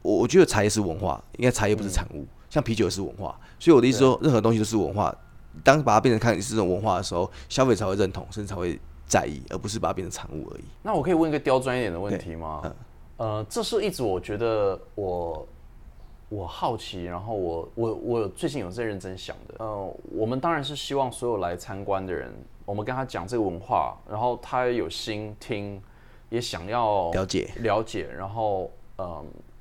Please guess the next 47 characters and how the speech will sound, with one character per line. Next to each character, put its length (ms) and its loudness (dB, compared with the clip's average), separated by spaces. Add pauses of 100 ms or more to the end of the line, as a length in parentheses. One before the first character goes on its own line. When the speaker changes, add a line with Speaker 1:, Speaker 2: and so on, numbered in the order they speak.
Speaker 2:
他 120 -4
听 140 -6
你， 260 -4
慢 120 0
慢 120 -2
听 140 -8
你 80 -6
讲 280 -8
完， 220 -8
然 100 -10
后 100 -10
他 180 -8
觉 140 -10
得 100 -6
很 140 -12
开 240 -8
心 240 -14
这 100 -12
样 140 -12
子。 180 -18 (100)
Speaker 1:
对。 100 -14 (420)
Speaker 2:
但 160 -2
是， 320 -2 (1040)
嗯， 240 -8 (360)
不 80 4
能 160 0
否 180 -2
认， 180 0
就 100 -4
是 60 -2
现 180 -6
在 100 -2
还 80 -2
有 80 -2
另 160 -4
外 100 -4
一 40 -6
个 60 -6
问 120 -4
题 140 -10
是， 120 -10
现 140 -8
在 80 -4
社 220 -4
会 460 -2
大 120 -2
家 240 -4